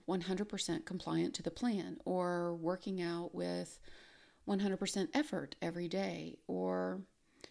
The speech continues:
achieving one hundred percent of our weight loss or even emotional eating goals. In fact, that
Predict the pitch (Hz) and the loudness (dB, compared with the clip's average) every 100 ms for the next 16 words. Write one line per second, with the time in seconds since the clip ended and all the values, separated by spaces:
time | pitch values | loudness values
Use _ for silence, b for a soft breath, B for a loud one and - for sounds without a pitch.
0 | B B B 196 - 214 214 208 190 180 | B B B -2 0 2 2 2 2 2
1 | 202 226 240 240 220 277 285 180 - 185 | 2 0 0 -2 0 0 0 -2 -2 -2
2 | 185 - 196 180 180 165 185 233 175 165 | -2 -2 -2 -2 -4 -2 -2 -2 -2 -4
3 | - - - - - 185 190 190 196 185 | -4 -8 -8 -4 0 0 2 0 0 0
4 | 185 196 196 190 185 294 392 233 160 156 | 2 0 0 -2 0 2 4 2 0 -4
5 | - - - _ _ B B B B B | -6 -8 -10 _ _ B B B B B
6 | B 240 226 302 370 - 202 220 - | B 0 4 4 2 0 0 0 -2